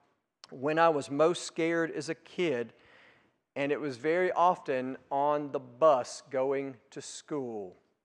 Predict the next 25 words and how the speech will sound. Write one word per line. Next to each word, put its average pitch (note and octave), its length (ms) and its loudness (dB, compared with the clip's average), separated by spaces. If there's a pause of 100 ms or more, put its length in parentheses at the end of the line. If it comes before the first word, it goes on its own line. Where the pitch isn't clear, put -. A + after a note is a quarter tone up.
(140)
Does - 60 -18
that B2+ 180 -2
bring C#3+ 240 -4
anybody D3 480 -2
fear, D#3+ 420 -6
reliving D#3 420 -4
any D#3 200 -8
fears? D#3+ 520 -6 (2250)
And D3 120 -2
it's D#3+ 160 -4
because G#3 420 2
I E3 160 6
would E3 160 8
often D#3+ 520 2 (180)
say A3 320 0
dumb D3 300 0
things D#3 600 -8 (500)
and C#3+ 240 -6
get F#3 160 -4
myself G3+ 400 -4
in G3 80 -6
trouble F#3 400 0
with C3 220 -6
bigger F#3 280 0
kids. C3+ 720 -6